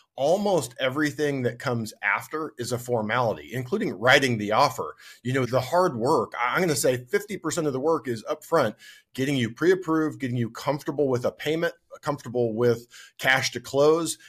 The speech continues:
and then translating that and overlaying that into what can you get in a property.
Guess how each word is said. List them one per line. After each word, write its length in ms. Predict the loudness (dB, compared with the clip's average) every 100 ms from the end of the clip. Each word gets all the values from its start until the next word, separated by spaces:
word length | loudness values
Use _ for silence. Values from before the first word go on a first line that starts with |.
| -4
and 180 | -2 0
then 180 | 0 -2
translating 720 | -2 0 0 2 2 2 2
that 160 | 2 0
and 80 |
overlaying 580 | -2 -2 2 2 2 0
that 180 | 0 -2
into 200 | -4 -8
what 340 | 0 0 0
can 220 | -2 -4 -2
you 120 | -4
get 340 | -2 -2 -2
in 100 | -8
a 60 | -8
property. 460 | -2 -2 -2 -8